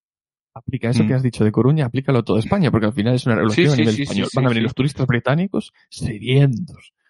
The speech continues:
Speaker 1: de vacaciones.
Speaker 2: Sí, sí, sí.
Speaker 1: No le vamos a poder atender. Es decir, "Mira,
Speaker 2: Mm.
Speaker 1: que te vuelvas pa' casa, que aquí no hay sitio". <laughs>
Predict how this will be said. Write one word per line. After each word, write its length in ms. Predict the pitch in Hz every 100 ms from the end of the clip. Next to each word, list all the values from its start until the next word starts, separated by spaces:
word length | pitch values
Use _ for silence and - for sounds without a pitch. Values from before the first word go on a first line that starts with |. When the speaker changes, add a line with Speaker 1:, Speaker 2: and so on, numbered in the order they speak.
| _
Speaker 1:
de 80 | -
vacaciones. 400 | 104 110 - 165
Speaker 2:
Sí, 140 | 175 131
sí, 200 | 120 127
sí. 40 | 135
Speaker 1:
No 180 | 139 170
le 80 | 170
vamos 260 | 139 120 120
a 60 | 113
poder 240 | 117 113
atender. 540 | 113 113 120 208 240 _ _ _
Es 140 | - 113
decir, 100 | 110
"Mira, 180 | 151 131
Speaker 2:
Mm. 200 | 113 127 - _ _ _ _ _ -
Speaker 1:
que 160 | 107
te 120 | 104
vuelvas 260 | 117 143 113
pa' 140 | 123 107
casa, 240 | 135 135
que 100 | -
aquí 160 | 107 123
no 100 | 110
hay 100 | 107
sitio". 240 | 131 156
<laughs> 400 | - - - -